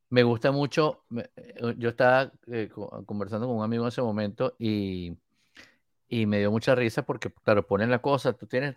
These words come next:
los tienes ahorita en el, en el notification center a la derecha, y dice, bueno, tomas uno, lo pones en la pantalla, y bueno, y tomas este otro, tomas uno del teléfono y lo pones allí,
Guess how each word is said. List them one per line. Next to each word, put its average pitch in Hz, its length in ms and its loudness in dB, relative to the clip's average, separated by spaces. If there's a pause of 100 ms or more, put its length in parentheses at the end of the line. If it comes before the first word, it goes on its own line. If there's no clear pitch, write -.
los 101 160 -10
tienes 113 220 -4
ahorita 113 260 -2
en 127 80 0
el, 107 240 -2
en 101 140 -4
el 95 100 -2
notification 95 580 -4
center 127 280 2
a 120 40 4
la 110 120 4
derecha, 143 340 4
y 117 40 -6
dice, 139 100 -6
bueno, 156 180 2
tomas 120 260 -4
uno, 165 200 -2
lo - 120 -6
pones 101 200 -2
en 135 80 2
la 117 80 2
pantalla, 127 480 2
y - 280 -16
bueno, 202 180 12
y - 20 6
tomas 165 240 8
este 170 200 6
otro, 160 320 10
tomas 160 280 4
uno 202 200 6
del 180 140 6
teléfono 156 580 8
y 120 40 0
lo 117 100 2
pones 143 220 0
allí, 135 420 -4